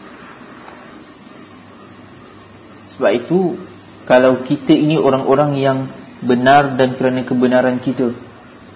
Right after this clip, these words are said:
kita diancam dengan seribu satu macam ancaman, kita diuji dengan seribu satu macam ujian, ingatlah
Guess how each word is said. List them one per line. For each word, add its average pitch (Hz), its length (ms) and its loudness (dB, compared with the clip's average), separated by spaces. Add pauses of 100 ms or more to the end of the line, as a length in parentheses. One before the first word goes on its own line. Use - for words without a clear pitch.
(880)
kita 123 420 0
diancam 127 800 0
dengan 123 240 -2
seribu 151 400 -2
satu 131 300 -4
macam 123 320 -2
ancaman, 127 580 -2
kita 120 220 -2
diuji 151 480 2
dengan 127 180 -2
seribu 160 400 -2
satu 127 240 -6
macam 120 400 -4
ujian, 120 480 -2 (640)
ingatlah 127 480 -2